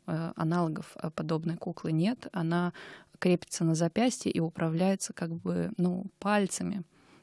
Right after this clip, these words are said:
И полностью создается ощущение, что человечек, который находится на руке, живой. Он может моргать, открывать рот, петь, танцевать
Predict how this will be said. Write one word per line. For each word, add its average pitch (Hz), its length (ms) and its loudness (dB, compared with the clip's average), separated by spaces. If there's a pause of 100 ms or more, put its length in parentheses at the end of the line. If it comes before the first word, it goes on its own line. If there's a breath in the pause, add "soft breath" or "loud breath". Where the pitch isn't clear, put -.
И 185 140 0
полностью 208 720 4
создается 170 500 0
ощущение, 196 560 2
что - 200 -2
человечек, 170 640 0
который 160 340 -2
находится 160 580 -4
на 165 100 -2
руке, 156 420 -4 (320)
живой. 165 540 -2
Он 165 200 0
может 156 380 -4
моргать, 160 560 0 (320 loud breath)
открывать 151 540 -2
рот, 165 340 -4 (100)
петь, 165 460 0 (420 loud breath)
танцевать 160 680 -2